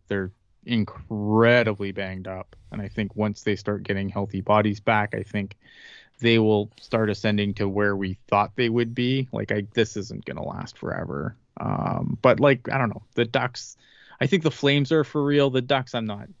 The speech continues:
too sure what to think of the Ducks, even though, you know, five wins in a row. So what the hell do I know? Um, I think the Kings, after a rough start, I think they,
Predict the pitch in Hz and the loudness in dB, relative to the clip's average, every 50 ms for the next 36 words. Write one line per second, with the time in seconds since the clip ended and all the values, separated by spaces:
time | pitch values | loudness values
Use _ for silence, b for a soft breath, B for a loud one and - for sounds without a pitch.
0 | _ _ - - - 104 98 - - 110 104 104 104 101 107 - - - - - | _ _ -20 -14 -14 -14 -12 -12 -10 -10 -8 -8 -6 -8 -8 -8 -10 -16 -16 -10
1 | - 113 113 113 117 113 117 120 120 117 123 123 131 - - - 123 113 107 107 | -8 -8 -6 -4 -6 -4 -2 -4 -2 0 0 0 0 -2 -4 -4 -4 -2 -2 -2
2 | 101 101 101 101 104 101 - - - - 101 104 107 - - 113 113 110 104 113 | -2 0 0 0 -2 -4 -6 -6 -4 -4 -2 -2 -4 -2 2 2 2 2 2 2
3 | 113 113 107 110 107 104 107 117 110 101 101 101 - 113 104 107 113 - 113 113 | 0 0 0 -2 -2 -2 -2 -2 -2 -2 -4 -6 -4 -4 -2 -2 -2 -2 -2 -2
4 | 110 104 107 107 113 123 123 117 104 104 113 117 120 B B B B B B B | 0 0 0 0 0 2 0 0 -2 -4 -6 -8 -8 B B B B B B B
5 | B B B 135 135 135 135 131 131 127 127 123 113 - - 170 - 175 156 - | B B B 2 4 4 4 4 2 2 0 -2 -4 -4 -4 -4 -2 -2 -2 -2
6 | 139 - - 170 175 180 185 170 - - - - - - _ - 151 147 147 - | -4 -2 -2 -2 0 0 -2 -4 -6 -12 -20 -20 -20 -16 _ -4 -4 -4 -4 -4
7 | - 160 156 143 135 131 131 135 135 - - - - - 127 135 143 143 139 135 | -8 -6 -4 -4 -4 -4 -4 -4 -4 -6 -8 -14 -8 -4 -4 -2 -2 -4 -6 -6
8 | - 143 135 127 127 - 135 123 120 120 123 123 127 131 131 131 135 135 135 135 | -6 -8 -8 -8 -10 -14 -16 -10 -4 0 2 2 2 2 2 2 2 0 0 -2
9 | 135 139 139 139 131 | -2 -4 -6 -8 -10